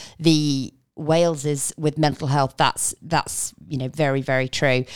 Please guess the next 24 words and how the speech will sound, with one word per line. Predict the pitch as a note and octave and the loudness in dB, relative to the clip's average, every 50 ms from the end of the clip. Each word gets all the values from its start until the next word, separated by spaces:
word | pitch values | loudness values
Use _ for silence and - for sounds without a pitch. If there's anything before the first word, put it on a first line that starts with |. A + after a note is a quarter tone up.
| - - - - - - - - - - - _ _ _ _ _ - | -14 -12 -12 -14 -16 -18 -20 -20 -20 -20 -20 _ _ _ _ _ 2
But | B3 A#3+ - - - - - - - | 2 2 2 0 -2 -4 -4 -2 -2
a | C4 - | -2 0
kind | - D4+ D#4 | 2 4 4
of | E4 D4+ | 4 4
slightly | - - - - F#4 F#4 - F4 F4 C#4 C4 | 2 -4 -2 0 0 2 2 2 0 0 -2
glitzier | - - F4 G4+ - - - - - F#3+ F#3 F3+ - | -2 0 0 0 0 0 -2 -2 2 2 2 2 2
occasion | - - F3 F#3 F3+ F3 E3 E3+ F3 A3 C#4 D4 - | 0 -2 -2 0 0 2 2 2 2 2 2 2 4
last | A3 A3+ G#3+ G#3 G3 - | 4 4 4 4 4 2
night. | A3+ G3+ F3+ E3+ G#3 G3 - - B3 - | 4 4 4 4 4 2 0 -4 -6 -2
So | - - | 0 2
there | A#3 | 2
was | A3+ A3+ A#3+ | 4 4 2
a | |
big | A3+ - D#4 C#4+ - | 2 2 2 2 2
reception | C4+ - - A#3 - - - G3+ F#3+ F3 - | 0 0 0 -2 -2 0 2 2 2 2 0
for | - - G3+ F#3+ F#3+ | 0 2 2 2 4
all | - F#3+ F#3+ | 4 2 0
the | F#3+ G3 - | 0 0 0
Olympic | F#3+ F#3+ F#3 F#3 F3+ - F3 F3+ - - - - | 2 2 2 0 0 -2 -4 -4 -6 -6 -6 -2
medal | F#3 F#3 G3 G3+ G#3 G#3 G#3 G3 F#3 | 0 2 2 2 2 2 2 0 2
winners | E3 E3+ E3 D3+ C3 G#2+ G#2+ B2 D3 - - - - | 2 2 2 2 2 0 -2 -4 -6 -6 -6 -4 -2
at | E3 D#3 - - | -2 -2 -2 -2
Buckingham | - F3+ - - F#3 D#3+ D#3+ D#3 | -4 -6 -4 -4 -2 0 0 0
Palace, | - - - - - E3+ D3 - - - | -2 -2 0 0 0 0 0 -2 -6 -8